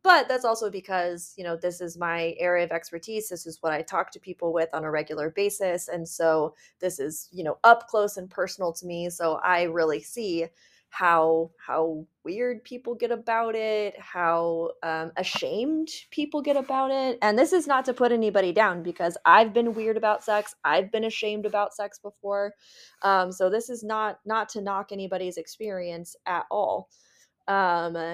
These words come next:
and, uh, but I, I, but I've just seen, like, all of the ways that people get, um, about sex, and especially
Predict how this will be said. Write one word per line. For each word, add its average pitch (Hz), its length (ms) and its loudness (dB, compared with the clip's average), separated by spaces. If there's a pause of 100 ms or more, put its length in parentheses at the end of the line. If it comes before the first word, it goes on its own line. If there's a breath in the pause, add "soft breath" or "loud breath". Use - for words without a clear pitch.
(320)
and, 190 420 -2
uh, 175 240 -2
but 208 120 6
I, 220 160 8
I, 208 100 4
but 190 140 0
I've 180 160 0
just 202 180 -8
seen, 269 300 -8
like, 165 320 -6
all 185 340 0
of 185 120 -6
the 175 100 -2
ways 180 420 -4
that - 180 -8
people 175 380 -10
get, - 380 -6 (100)
um, 175 420 -6
about 170 360 -2
sex, 214 340 -6
and 185 80 -8
especially 196 840 -6